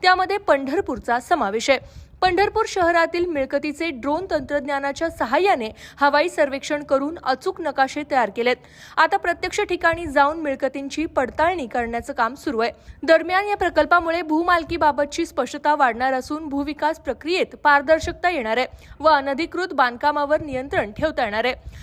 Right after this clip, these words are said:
पंढरपुरात या कामासाठी भूमी अभिलेखच्या पूजा आवताडे मॅडम, नवनाथ राऊत तसेच सायबर स्विफ्टचे रामचंद्र डुबल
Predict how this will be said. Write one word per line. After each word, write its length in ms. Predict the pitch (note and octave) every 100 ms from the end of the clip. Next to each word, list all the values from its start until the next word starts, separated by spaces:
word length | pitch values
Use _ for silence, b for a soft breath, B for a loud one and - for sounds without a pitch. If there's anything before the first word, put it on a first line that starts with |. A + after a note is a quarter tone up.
| B -
पंढरपुरात 640 | F4+ F4+ G4+ G4 F#4+ F#4+
या 100 | F#4+
कामासाठी 640 | E4+ D4+ D#4+ E4 D#4 E4
भूमी 340 | C#4+ D4 C#4+ E4+
अभिलेखच्या 680 | C#4+ C#4+ C#4+ C#4+ - D#4
पूजा 340 | D#4+ C#4+ B3 D4
आवताडे 360 | A3 A#3+ B3+
मॅडम, 280 | D#4 C#4+ C#4+ D#4+ B -
नवनाथ 460 | D#4+ D#4+ F4 F4
राऊत 240 | E4+ F4 G#3 - b -
तसेच 500 | C#4+ E4 E4+ - -
सायबर 300 | D4 C4+ E4+
स्विफ्टचे 600 | - D#4+ D#4 - D#4 D#4+
रामचंद्र 580 | C4+ B3+ C4 D4 C#4+ D4+
डुबल 340 | C4 D#4+